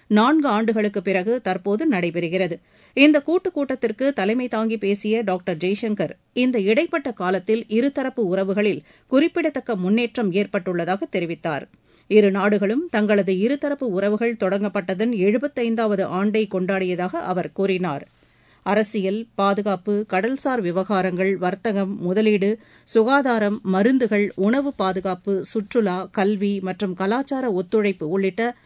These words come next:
அனைத்து வகையான ஒத்துழைப்புகள் குறித்தும் விரிவாக இந்த கூட்டத்தில் விவாதிக்க தாம்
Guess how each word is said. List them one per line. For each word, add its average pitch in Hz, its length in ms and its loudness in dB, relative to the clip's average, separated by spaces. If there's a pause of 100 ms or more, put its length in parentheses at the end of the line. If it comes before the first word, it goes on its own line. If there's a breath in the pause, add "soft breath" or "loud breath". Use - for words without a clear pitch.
(200 soft breath)
அனைத்து 277 400 2
வகையான 226 400 0
ஒத்துழைப்புகள் 196 720 0
குறித்தும் 214 400 -2
விரிவாக 226 560 0
இந்த 190 260 0
கூட்டத்தில் 220 480 -2
விவாதிக்க 180 540 -2 (460 soft breath)
தாம் 202 200 2